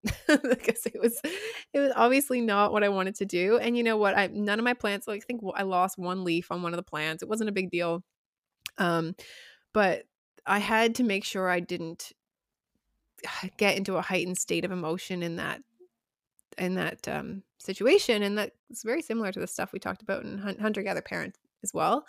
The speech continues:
is very similar to this kind of concept, which is another reason why I absolutely loved that book.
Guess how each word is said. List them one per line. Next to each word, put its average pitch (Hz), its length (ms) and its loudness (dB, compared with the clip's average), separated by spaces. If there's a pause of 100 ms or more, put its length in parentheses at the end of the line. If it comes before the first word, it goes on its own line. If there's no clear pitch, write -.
(400)
is 202 160 -2
very 190 160 2
similar 180 260 -4
to 180 140 -4
this 165 200 -2
kind 170 160 -8
of 160 80 -8
concept, 165 460 -6
which 185 140 -4
is 214 80 2
another 185 280 2
reason 165 340 -2
why 160 200 -2
I 175 180 -4
absolutely 170 460 -4
loved 190 260 -6
that 180 220 -6
book. 175 300 -4